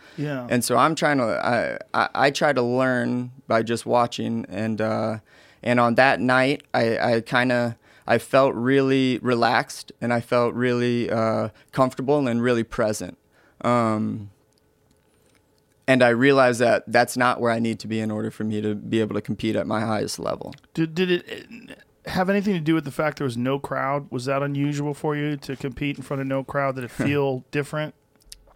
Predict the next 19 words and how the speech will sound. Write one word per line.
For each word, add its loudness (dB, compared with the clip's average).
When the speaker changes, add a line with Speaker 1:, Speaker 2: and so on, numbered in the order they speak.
Speaker 2:
I 6
would 2
say 4
there 4
was 2
a 4
lot 2
of -8
really -2
unusual -4
things -4
<laughs> 4
happening, -2
you 0
know? 0
<laughs> -
Uh, 4
um, 2
maybe, 2